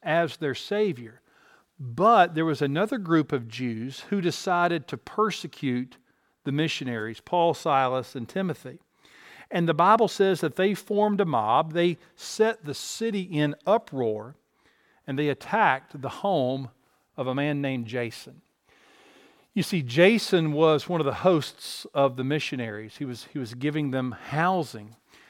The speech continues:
And, uh, the authorities of that town, they, they took Jason, they dragged him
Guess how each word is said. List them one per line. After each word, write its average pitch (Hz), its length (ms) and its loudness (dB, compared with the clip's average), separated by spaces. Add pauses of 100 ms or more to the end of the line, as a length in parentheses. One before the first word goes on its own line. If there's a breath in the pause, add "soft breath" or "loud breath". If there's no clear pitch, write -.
(280 soft breath)
And, 151 360 0
uh, 131 200 0
the 139 140 -2
authorities 190 680 2
of 131 140 -6
that 139 220 -2
town, 175 340 0
they, 143 160 2
they 120 280 -4 (400)
took 226 200 6
Jason, 185 500 2
they 131 140 0
dragged 165 600 6
him 190 260 2